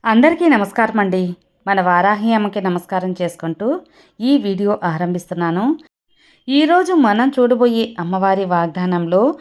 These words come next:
"నువ్వు పోగొట్టుకున్నది నీకు ఇవ్వబోతున్నాను బిడ్డ. నీ అతిపెద్ద కోరిక ఐదు రోజుల్లో తీర్చబోతున్నాను."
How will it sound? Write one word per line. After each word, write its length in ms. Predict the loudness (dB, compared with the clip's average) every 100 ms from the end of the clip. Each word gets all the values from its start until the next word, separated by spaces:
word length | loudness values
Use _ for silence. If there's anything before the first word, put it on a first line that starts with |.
| -16 _ 2
"నువ్వు 280 | 2 4 0
పోగొట్టుకున్నది 1200 | 0 0 2 2 0 -2 0 0 -2 -4 -4 -6
నీకు 320 | -6 -6 -6
ఇవ్వబోతున్నాను 840 | -6 -6 -6 -2 -2 -2 -4 -4 -4
బిడ్డ. 220 | -6 -4 -4 -6 -12 -20 _ 0
నీ 300 | 2 0 0
అతిపెద్ద 540 | -2 0 0 0 0
కోరిక 640 | -4 0 -2 0 0 0 0 -6
ఐదు 280 | -4 2 2
రోజుల్లో 500 | 2 0 -2 -2 -2
తీర్చబోతున్నాను." 1000 | -4 -8 -4 -2 -2 -2 -2 -2 -2